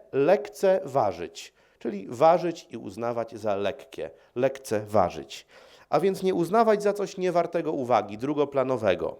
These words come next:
nie? Nie możemy zatem jako Kościół lekceważyć nauczania naszego Ojca Świętego poprzez nieczytanie go albo też czytanie na wyrywki, jedynie w tej skondensowanej, a nierzadko przeinaczonej wersji,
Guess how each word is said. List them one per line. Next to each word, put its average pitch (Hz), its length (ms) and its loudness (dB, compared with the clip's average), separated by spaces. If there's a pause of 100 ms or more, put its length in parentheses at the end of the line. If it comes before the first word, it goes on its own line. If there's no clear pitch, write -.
nie? 127 160 -16 (680)
Nie 170 120 6
możemy 190 400 6
zatem 139 340 6
jako 135 240 2
Kościół 120 400 0
lekceważyć 170 680 2
nauczania 165 540 2
naszego 110 420 0
Ojca 135 280 0
Świętego 120 640 0 (280)
poprzez 233 340 0
nieczytanie 156 680 2
go 170 200 4
albo 139 260 4
też 135 200 -6
czytanie 131 400 -4
na 120 120 0
wyrywki, 117 640 0 (400)
jedynie 143 380 4
w 147 60 -4
tej 135 420 -2
skondensowanej, 131 1160 0
a 151 100 -4
nierzadko 147 540 0
przeinaczonej 135 800 -4
wersji, 107 600 -2